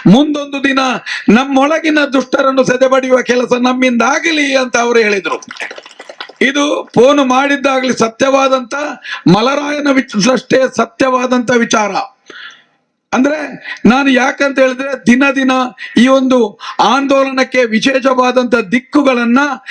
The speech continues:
ಈ ಪ್ರಕೃತಿಯೇ ಕೊಂಡೋಗ್ತದೆ, ಕಾಲವೇ ನಿರ್ಣಯ ಮಾಡ್ತಾ ಇದೆ, ಕಾಲವೇ ಒಂದು ತೀರ್ಮಾನ ಮಾಡ್ತಾ ಇದೆ. ನೋಡಿ, ಇವತ್ತು ಮೊನ್ನೆ ನಮ್ಮ ಬಗ್ಗೆ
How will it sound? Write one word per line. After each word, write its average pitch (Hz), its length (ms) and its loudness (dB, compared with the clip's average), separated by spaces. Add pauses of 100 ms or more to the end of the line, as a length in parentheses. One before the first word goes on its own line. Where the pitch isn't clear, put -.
(180)
ಈ 233 160 4
ಪ್ರಕೃತಿಯೇ 277 760 -4
ಕೊಂಡೋಗ್ತದೆ, 247 880 0 (280)
ಕಾಲವೇ 254 500 0
ನಿರ್ಣಯ 254 440 2
ಮಾಡ್ತಾ 247 340 -2
ಇದೆ, 226 680 -4
ಕಾಲವೇ 254 440 4
ಒಂದು 233 260 2
ತೀರ್ಮಾನ 285 540 2
ಮಾಡ್ತಾ 214 380 -2
ಇದೆ. 113 480 -4 (1900)
ನೋಡಿ, 254 480 0 (380)
ಇವತ್ತು 262 280 2
ಮೊನ್ನೆ 254 680 -2 (640)
ನಮ್ಮ 262 260 4
ಬಗ್ಗೆ 269 600 0